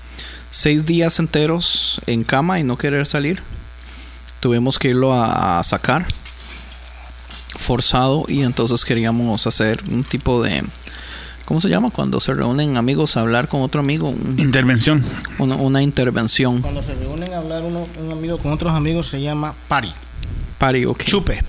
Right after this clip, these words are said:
Speaker 1: Entonces queríamos hacer un party, eh, in-,
Speaker 2: Rumba.
Speaker 1: in-,
Speaker 3: Oh,
Speaker 1: in-, de
Speaker 3: rumba.
Speaker 1: intervención.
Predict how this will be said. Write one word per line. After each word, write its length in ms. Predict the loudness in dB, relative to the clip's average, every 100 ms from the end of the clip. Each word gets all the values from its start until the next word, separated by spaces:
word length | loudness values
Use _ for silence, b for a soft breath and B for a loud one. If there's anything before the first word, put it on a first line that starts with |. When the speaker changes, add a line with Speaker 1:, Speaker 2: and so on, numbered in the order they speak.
| B B B
Speaker 1:
Entonces 260 | -2 0 2
queríamos 400 | 4 4 4 4
hacer 260 | 4 4 4
un 140 | 2
party, 420 | 2 2 4 2 0 -2
eh, 260 | 0 2 2
in-, 180 | 2 0 -2 -8
Speaker 2:
Rumba. 300 | -2 2 4
Speaker 1:
in-, 240 | 4 2 0 -6 -18 -20 -20 -18 -14 -2
Speaker 3:
Oh, 140 | 2
Speaker 1:
in-, 80 | 4
de 60 | 4
Speaker 3:
rumba. 160 | 4
Speaker 1:
intervención. 880 | 4 4 2 2 2 0 0 0 -2